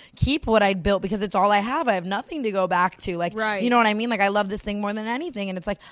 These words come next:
Speaker 1: I look back at so many of the, like, cancel culture moves I made and videos I made, and I'm just like, "You stupid, stupid, stupid,
Speaker 2: But,
Speaker 1: stupid,
Speaker 2: but
Speaker 1: stupid."
Speaker 2: Tana, you're growing up, like, on the internet in front of everyone making these decisions. Like,
Speaker 1: Yeah.
Speaker 2: I'm sorry. And I'm, again,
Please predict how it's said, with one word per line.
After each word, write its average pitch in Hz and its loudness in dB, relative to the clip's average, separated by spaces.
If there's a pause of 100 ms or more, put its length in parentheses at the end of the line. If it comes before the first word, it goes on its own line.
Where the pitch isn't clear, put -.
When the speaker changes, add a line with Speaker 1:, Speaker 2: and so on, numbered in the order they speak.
Speaker 1:
I 208 2
look 220 0
back 208 4
at 185 -12
so 202 -4
many 190 -6
of 180 -6
the, 180 -4
like, 180 -6
cancel 185 -8
culture 185 -8
moves 170 -6
I 170 -4
made 170 -6
and 170 -10
videos 180 -4
I 170 -4
made, 170 -6
and 165 -12
I'm 170 -10
just 160 -16
like, - -20
"You 175 -18
stupid, 208 -8
stupid, 214 0
stupid, 269 4
Speaker 2:
But, - -12
Speaker 1:
stupid, 240 2
Speaker 2:
but 403 -2
Speaker 1:
stupid." 302 -6
Speaker 2:
Tana, 349 4
you're 311 -2
growing 277 -2
up, 294 -4
like, 247 -10
on 254 2
the 269 -2
internet 247 -6
in 233 -6
front 240 -4
of 220 -10
everyone 220 -6
making 233 -4
these 233 -4
decisions. 247 -4
Like, 226 6
Speaker 1:
Yeah. 190 6
Speaker 2:
I'm 285 0
sorry. 202 0
And 240 0
I'm, 226 -2
again, 220 -4